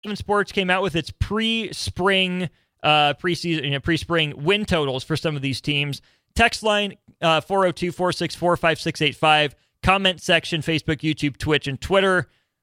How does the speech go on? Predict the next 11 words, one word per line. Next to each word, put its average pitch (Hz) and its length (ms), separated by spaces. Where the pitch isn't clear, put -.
Let 233 160
me 294 80
know. 202 240
What 180 300
do 311 60
you 349 120
think 254 260
twenty-four 226 520
seven 185 340
Sports 185 400
projected 151 720